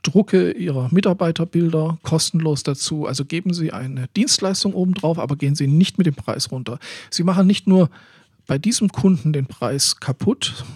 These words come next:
auch für sich selber. Sie bekommen das Gefühl, ich bin doch nicht so viel wert, wie ich haben möchte.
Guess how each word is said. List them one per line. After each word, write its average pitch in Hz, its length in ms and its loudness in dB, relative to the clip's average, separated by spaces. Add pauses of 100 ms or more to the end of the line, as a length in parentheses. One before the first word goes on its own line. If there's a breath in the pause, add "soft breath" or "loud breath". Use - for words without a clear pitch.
(160)
auch 156 140 -2
für 196 120 0
sich 180 180 0
selber. 131 540 -2
Sie - 500 -6
bekommen 170 320 2
das 175 160 4
Gefühl, 202 320 -2
ich - 120 -4
bin 165 120 -2
doch 160 160 -2
nicht 208 160 2
so 196 100 -2
viel 160 220 0
wert, 160 280 -2
wie 180 60 -4
ich 147 160 -6
haben 143 280 0
möchte. 156 360 0